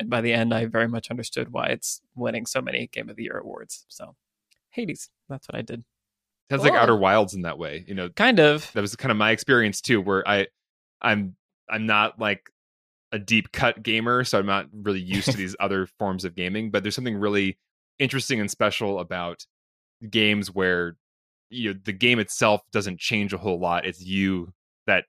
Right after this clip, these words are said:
Speaker 2: change. Like, you, you learn this world well enough to navigate it, to not die, <laughs> and to finish
Speaker 3: <laughs>
Speaker 2: it in one go, which is a really interesting,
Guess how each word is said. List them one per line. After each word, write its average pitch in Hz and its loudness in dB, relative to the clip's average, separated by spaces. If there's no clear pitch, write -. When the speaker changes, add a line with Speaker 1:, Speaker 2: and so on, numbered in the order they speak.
Speaker 2:
change. 82 -4
Like, 92 -6
you, 98 -6
you 98 -6
learn 98 0
this 92 -4
world 92 0
well 90 0
enough 90 -4
to 98 -10
navigate 87 -4
it, 87 -2
to 82 -6
not 98 -2
die, 92 -4
<laughs> - -16
and 226 0
to 101 2
finish 107 2
Speaker 3:
<laughs> - -
Speaker 2:
it 95 4
in 101 -2
one 92 0
go, 82 -2
which 90 -8
is 90 -8
a 87 -6
really 87 -4
interesting, 85 -12